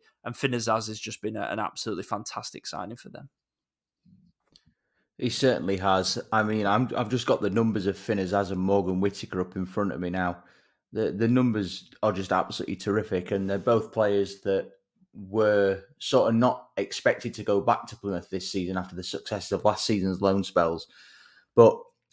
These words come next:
Speaker 2: Finn Azaz, six goals, four assists so far. Morgan Whittaker, nine goals, four assists.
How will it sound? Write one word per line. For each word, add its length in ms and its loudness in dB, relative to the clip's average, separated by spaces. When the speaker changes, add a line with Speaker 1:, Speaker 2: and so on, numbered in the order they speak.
Speaker 2:
Finn 160 6
Azaz, 300 8
six 340 0
goals, 320 6
four 260 6
assists 320 -2
so 140 6
far. 360 4
Morgan 320 2
Whittaker, 300 0
nine 360 4
goals, 280 2
four 300 4
assists. 520 0